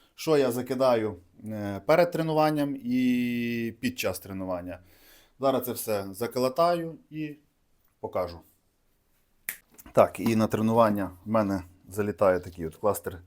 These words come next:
декстрін від, від Аміксу. Тут в мене має бути сорок, сорок три, сорок грам. Все треба чітко по граму, як тренер написав. О,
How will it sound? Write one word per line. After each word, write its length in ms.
декстрін 560
від, 300
від 140
Аміксу. 580
Тут 160
в 20
мене 280
має 480
бути 580
сорок, 720
сорок 280
три, 240
сорок 360
грам. 340
Все 300
треба 280
чітко 440
по 120
граму, 360
як 160
тренер 340
написав. 580
О, 220